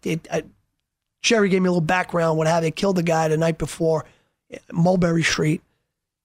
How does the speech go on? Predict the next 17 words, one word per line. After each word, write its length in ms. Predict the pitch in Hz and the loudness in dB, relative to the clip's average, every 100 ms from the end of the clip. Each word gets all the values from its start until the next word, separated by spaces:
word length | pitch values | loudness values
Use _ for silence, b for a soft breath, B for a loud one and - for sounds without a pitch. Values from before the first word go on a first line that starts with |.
| _ | _
and, 260 | - 175 165 | -6 -2 0
uh, 240 | 165 170 160 - _ _ _ _ _ _ _ _ _ _ - - | 0 0 -2 -10 _ _ _ _ _ _ _ _ _ _ -20 -20
they're 140 | - 180 | -6 -2
throwing 260 | 196 175 | 0 0
the 60 | 160 | 0
gun 220 | 170 165 | 0 0
in 60 | 143 | 0
the, 80 | 165 | 0
'cause 120 | 175 | 0
I 60 | 165 | -2
told 140 | 170 | -2
you 40 | 156 | -2
the 60 | 147 | -2
Hudson 300 | 160 - 160 | -2 -2 -2
River's 260 | 160 143 143 | -2 -4 -8
right 180 | 135 | -14
there. 260 | - 131 - | -14 -16 -18